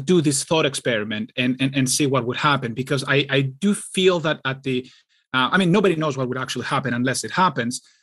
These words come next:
But one possible outcome out of all this is that the recreational players, who are really the, uh, real customers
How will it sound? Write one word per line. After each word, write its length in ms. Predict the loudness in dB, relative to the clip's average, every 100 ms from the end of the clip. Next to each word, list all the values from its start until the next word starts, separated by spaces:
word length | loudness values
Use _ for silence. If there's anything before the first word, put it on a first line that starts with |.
| _
But 220 | 0 0 2
one 320 | 2 4 2
possible 540 | 0 -2 -2 -4 -2
outcome 480 | 2 2 0 -4 -8
out 160 | -6 -8
of 120 | -6
all 140 | -8 -6
this 380 | -6 -4 -6 -10 _ _ -4
is 300 | 0 0 0
that 300 | 0 0 -2 -2
the 120 | 0
recreational 580 | 0 2 2 2 0 -2
players, 520 | -2 0 -2 -4 -8 _
who 120 | -6 2
are 160 | 2 4
really 560 | 4 4 4 2 -4 _ _ _
the, 260 | -2 -2 -4 _ _ -6
uh, 260 | -2 -2 -4 -4
real 300 | 0 4 4
customers 640 | 2 0 -2 -2 -6 -4